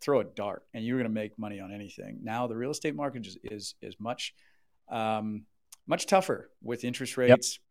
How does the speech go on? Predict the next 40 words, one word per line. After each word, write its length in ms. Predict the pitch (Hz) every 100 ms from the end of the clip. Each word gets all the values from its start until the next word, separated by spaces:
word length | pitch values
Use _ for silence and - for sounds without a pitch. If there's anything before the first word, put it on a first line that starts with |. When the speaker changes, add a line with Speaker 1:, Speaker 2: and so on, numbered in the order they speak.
| _ _ _ _ _ -
Speaker 2:
I 40 | 104
Speaker 1:
You 80 |
Speaker 2:
agree. 140 | 110 143
Speaker 1:
know, 140 | - - _ _ -
um, 580 | 123 113 110 107 104 - -
you 100 | -
know, 60 | 120
we 140 | 117
can 160 | 117 117
go 200 | 120 117
into 640 | 113 110 - 110 110 107 101 117
macroeconomic 720 | 107 107 107 113 110 98 -
perspective 680 | 104 - 110 - 110 107
and, 200 | 101 98
and 240 | - 104 101
where, 280 | 107 104 104
where 280 | 110 110
we 100 | 107
think 260 | 110 107 101
we 120 | 107
sort 180 | - 104
of 80 | 101
are 200 | 107 104
in 80 | 98
the 60 |
cycle 600 | - 123 131 123 104 101 - - - - -
later 260 | 123 120 113
on. 300 | 127 123 110
But 260 | 107 - -
in 220 | 131 110
ter-, 300 | - 127 -
you 120 | 143
know, 220 | 110 92 - -
we 120 | 131
don't, 220 | 170 147
we 100 | 147
don't 160 | 165 143
foresee 540 | 123 - 127 117 117
a 100 | 104
big 400 | 98 117 110 98